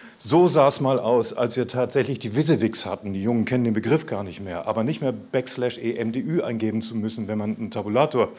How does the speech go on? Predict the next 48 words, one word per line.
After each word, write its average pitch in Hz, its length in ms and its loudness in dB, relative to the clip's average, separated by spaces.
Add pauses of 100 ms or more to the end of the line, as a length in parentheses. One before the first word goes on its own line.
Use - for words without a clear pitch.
(520)
äh, 107 100 0
umsetzen 117 640 0
wollte, 107 240 0
ist - 160 -2
schon 117 200 -4
ein 117 120 -2
großer 123 300 0
Fortschritt 127 500 0
und 120 60 -6
es 113 140 -4
hat 123 120 -6
sich 95 180 -8
rasend 127 320 0
schnell 117 220 -2
weiterentwickelt. 139 640 -4 (400)
Das 123 240 -2
Web, 165 320 4
mit 117 180 -2
dem 131 260 4
die 127 80 -2
meisten 135 400 0
von, 120 240 -4 (240)
wer 117 140 -2
ist 120 160 -6
U-X-Designer? 143 680 -4 (1300)
Die 117 40 0
meisten 143 400 4
von 147 140 0
euch 127 260 2
ihr 120 80 -2
Geld 139 200 2
verdienen, 117 460 -2 (380)
sah 123 220 2
mal 120 200 4
so 127 280 2
aus, 104 320 0 (140)
da 113 120 0
war 147 120 4
noch 131 100 0
nicht 123 160 -4
groß 110 280 -4
was 113 200 -6
zu 113 140 -4
holen 156 260 2
mit, 107 240 -2
wir 117 80 -4
brauchen 104 320 -2
Designer. 98 440 -4